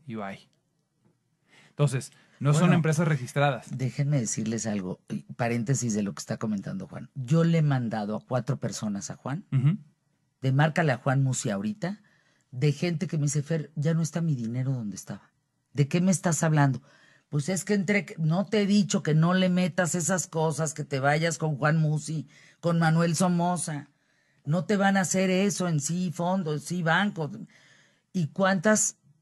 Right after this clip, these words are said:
Speaker 2: se han quedado sin nada?
Speaker 1: Te voy a decir algo y te
Speaker 2: Híjole.
Speaker 1: consta. Esas cuatro personas que me mandaste, las cuatro nos hicieron caso porque les dije, "Vende ahorita.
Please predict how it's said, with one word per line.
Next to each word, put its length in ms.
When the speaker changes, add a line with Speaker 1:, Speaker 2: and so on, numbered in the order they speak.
Speaker 2:
se 180
han 120
quedado 340
sin 220
nada? 240
Speaker 1:
Te 60
voy 140
a 20
decir 200
algo 200
y 60
te 120
Speaker 2:
Híjole. 60
Speaker 1:
consta. 380
Esas 320
cuatro 320
personas 400
que 100
me 120
mandaste, 600
las 260
cuatro 400
nos 200
hicieron 380
caso 400
porque 260
les 140
dije, 260
"Vende 360
ahorita. 360